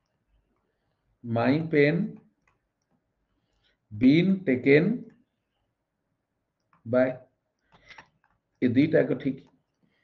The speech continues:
ପିଲା କ୍ଲିୟର କି? ମତେ କୁହ। କ୍ଲିୟର? ଜାଣିଛ ପିଲା, ଗତ, ଗତକାଲି ମୁଁ ବାନ୍ତି ଫାନ୍ତି ରାତିରେ ହେଲା। କାହିଁ କହିଲ? ଏ ମୁଣ୍ଡ କଣ ହେଲା? ରାତ-, କାଲି ଦିନ ସାରା ଖିଆ ହେଇନି।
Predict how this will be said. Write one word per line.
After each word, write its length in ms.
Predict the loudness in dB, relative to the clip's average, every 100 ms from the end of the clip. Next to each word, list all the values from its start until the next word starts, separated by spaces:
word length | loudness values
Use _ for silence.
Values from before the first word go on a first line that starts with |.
| _ _ _ _ _ _
ପିଲା 120 | 0 2
କ୍ଲିୟର 380 | 4 8 8
କି? 180 | 6 2 2 0 -6 -4
ମତେ 180 | -2 0
କୁହ। 200 | 2 0 0 -8 -20 _ _ _ _ _ _ _ _ _ _ _
କ୍ଲିୟର? 380 | 4 10 10 8 0 -10 _ _ _ _
ଜାଣିଛ 260 | -2 0 0
ପିଲା, 260 | 0 0 0
ଗତ, 260 | 0 0 0 0 -2
ଗତକାଲି 560 | -4 -2 0 0 0 -2 -6 -14 _ _ _ _ _
ମୁଁ 260 | -4 0 0 -2 -4 -4
ବାନ୍ତି 400 | -2 -2 -4 -6
ଫାନ୍ତି 260 | -4 -4 -2
ରାତିରେ 320 | -2 -2 -2
ହେଲା। 180 | -2 -4 -10 -12 -4
କାହିଁ 180 | -2
କହିଲ? 260 | 0 0 -2 -6 -20 _ _ 0
ଏ 60 |
ମୁଣ୍ଡ 280 | 2 4 4 2
କଣ 200 | 2 0
ହେଲା? 220 | 0 -2 -4 -10 -20 _ -4
ରାତ-, 280 | -2 -2 -8 -4
କାଲି 160 | 0 2
ଦିନ 300 | 4 4 2
ସାରା 240 | 4 2
ଖିଆ 340 | 2 4 6 6
ହେଇନି। 300 | 4 2